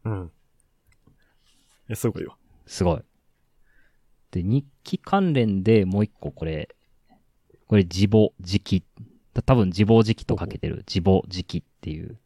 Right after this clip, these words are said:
Speaker 2: 本です。
Speaker 1: うんうんうん。
Speaker 2: 自分のボタン三。
Speaker 1: なるほど。
Speaker 2: 自分のボタンだから、
Speaker 1: それでボタンが表紙に書いてあるんだ。
Speaker 2: そうそうそうそう。自分のボタンだから自母だと思うんですよね。
Speaker 1: はいはい。
Speaker 2: だ-、じ-、自母さんの、な、自分の木みたいなことだと思うんですけど。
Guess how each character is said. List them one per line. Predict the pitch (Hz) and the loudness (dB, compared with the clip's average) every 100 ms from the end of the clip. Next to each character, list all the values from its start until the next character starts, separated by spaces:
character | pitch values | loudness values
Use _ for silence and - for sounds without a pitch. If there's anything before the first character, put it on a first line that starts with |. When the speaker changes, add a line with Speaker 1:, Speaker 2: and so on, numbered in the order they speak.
| _ _ _ _ _ _ | _ _ _ _ _ _
Speaker 2:
本 | _ - 95 | _ -4 -2
で | 156 - | -2 -8
す。 | - 107 | -10 -16
Speaker 1:
う | |
ん | - | -18
う | |
ん | |
う | - | -8
ん。 | |
Speaker 2:
自 | 98 | -2
分 | 104 135 | 2 4
の | 135 | 4
ボ | 120 | 2
タ | - 82 | 0 -4
ン | 76 | -6
三。 | - 71 - _ _ _ _ _ _ _ _ _ _ _ _ - | -10 -10 -12 _ _ _ _ _ _ _ _ _ _ _ _ 0
Speaker 1:
な | 127 | 2
る | |
ほ | 120 | 4
ど。 | |
Speaker 2:
自 | 113 | 4
分 | 139 185 | 4 6
の | 190 | 6
ボ | 165 | 6
タ | 143 156 | 6 6
ン | 110 | 4
だ | - | 4
か | |
ら、 | 120 | 4
Speaker 1:
そ | |
れ | |
で | |
ボ | |
タ | |
ン | |
が | |
表 | |
紙 | |
に | |
書 | 92 | 4
い | |
て | 87 | 4
あ | |
る | 127 | 4
ん | |
だ。 | |
Speaker 2:
そ | 113 | 4
う | 104 | 0
そ | |
う | 95 | -4
そ | - | -8
う | |
そ | - | -20
う。 | _ _ _ _ _ _ | _ _ _ _ _ _
自 | 98 113 | -6 0
分 | 151 208 208 | 2 4 4
の | 190 | 2
ボ | 190 | 2
タ | 165 | 4
ン | 120 | 2
だ | 95 | 2
か | 98 | 2
ら | 101 | 2
自 | 98 110 | 2 2
母 | 107 220 | 6 4
だ | 175 | 2
と | - | -8
思 | 80 | -10
う | |
ん | |
で | - | -12
す | - | -10
よ | 110 | -8
ね。 | 110 _ _ _ _ _ _ _ _ _ - | -8 _ _ _ _ _ _ _ _ _ -4
Speaker 1:
は | 151 | -2
い | 95 | 0
は | 92 | -2
い。 | 95 | -4
Speaker 2:
だ-、 | - _ | -10 _
じ-、 | 101 104 135 143 143 - | -6 2 4 4 2 -6
自 | 101 120 | 0 2
母 | 139 160 - | 6 4 2
さ | - 147 | -2 2
ん | 139 151 | 2 4
の、 | 175 - _ - | 2 0 _ -6
な、 | 104 | -6
自 | 85 90 | -4 -4
分 | 92 104 104 | 0 2 2
の | 101 98 - _ _ - | 2 0 -4 _ _ -6
木 | 110 | -4
み | 95 90 | -4 -4
た | 90 | -6
い | |
な | 85 | -6
こ | 90 | -6
と | 85 | -6
だ | 78 | -8
と | 85 | -6
思 | 82 | -8
う | |
ん | |
で | 76 | -10
す | - | -6
け | |
ど。 | 92 85 | -2 -2